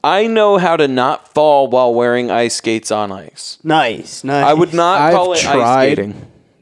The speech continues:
Speaker 3: and no, I can't do it.
Speaker 2: Oh, we should all go ice skating.
Speaker 1: We should.
Speaker 3: <laughs>
Speaker 1: That actually would be really fun.
Speaker 2: So anyway, what were you saying?
Speaker 1: Um,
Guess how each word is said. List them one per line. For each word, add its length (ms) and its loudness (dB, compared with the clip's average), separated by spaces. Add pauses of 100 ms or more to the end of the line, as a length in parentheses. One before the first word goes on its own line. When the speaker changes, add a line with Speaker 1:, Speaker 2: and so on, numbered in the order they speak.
(360)
Speaker 3:
and 260 -10
no, 240 -2
I 120 -2
can't 340 -8
do 160 -6
it. 120 -10 (120)
Speaker 2:
Oh, 380 2
we 120 2
should 140 -2
all 140 2
go 120 2
ice 200 0
skating. 420 -6
Speaker 1:
We 160 2
should. 440 0
Speaker 3:
<laughs> 0 -
Speaker 1:
That 200 2
actually 320 -2
would 100 -2
be 120 0
really 240 0
fun. 280 -4 (320)
Speaker 2:
So 300 2
anyway, 560 0
what 120 -4
were 60 -6
you 60 -4
saying? 320 -2 (540)
Speaker 1:
Um, 380 -4